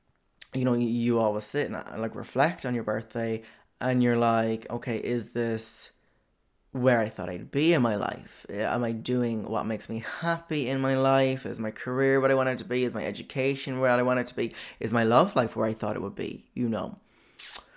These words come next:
So you do ask yourself all of these questions coming up into your birthday,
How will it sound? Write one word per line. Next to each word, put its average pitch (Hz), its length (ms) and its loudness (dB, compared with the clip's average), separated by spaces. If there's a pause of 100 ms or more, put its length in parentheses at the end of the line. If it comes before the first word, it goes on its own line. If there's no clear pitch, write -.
(120)
So - 160 -8
you 117 140 0
do 120 180 -2
ask 156 300 -4
yourself 120 340 -4
all 113 240 0
of 110 200 -2
these 107 260 -6
questions - 840 -8 (520)
coming 143 300 0
up 117 160 0
into 113 160 -8
your 110 100 -2
birthday, 110 640 -2